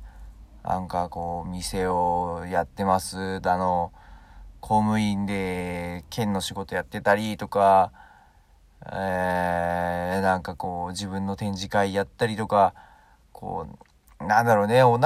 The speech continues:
い年なのに、こう、同じ、こう、時間を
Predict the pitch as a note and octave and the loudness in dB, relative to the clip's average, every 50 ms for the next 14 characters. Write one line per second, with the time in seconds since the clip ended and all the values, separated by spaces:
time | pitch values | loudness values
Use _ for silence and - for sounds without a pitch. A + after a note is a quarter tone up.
0 | F3 F#3+ F3 F3 E3+ D#3 D3+ C#3+ C3+ B2+ B2+ B2 A#2+ A#2 A2+ A2 G#2+ G#2 - A#2+ | 6 6 6 4 0 0 2 2 2 2 2 2 0 0 -2 -6 -6 -6 -4 -2
1 | A2+ A2+ A2 A2 A2 A2 A2 A2 A2+ - - - - A#2+ B2 C3+ D3+ D#3+ E3 D#3+ | 0 0 2 2 0 0 -2 -2 -4 -6 -8 -10 -6 -2 2 4 6 6 6 6
2 | D#3+ E3 E3 E3 E3 E3 E3 E3 E3 E3 D#3+ D#3+ - - - D#3+ D#3 D#3 D#3 D3+ | 2 -2 -4 -4 -2 -4 -4 -4 -4 -4 -6 -8 -8 -6 -4 -2 -2 -2 -2 -2
3 | D3+ D3+ D3 C#3 C3 C3+ C#3 C#3 D#3+ D#3+ D#3+ D#3+ D#3+ D#3+ D#3 D#3 D3 | -2 -4 -4 -6 -6 -6 -2 4 8 8 8 8 8 6 4 2 -2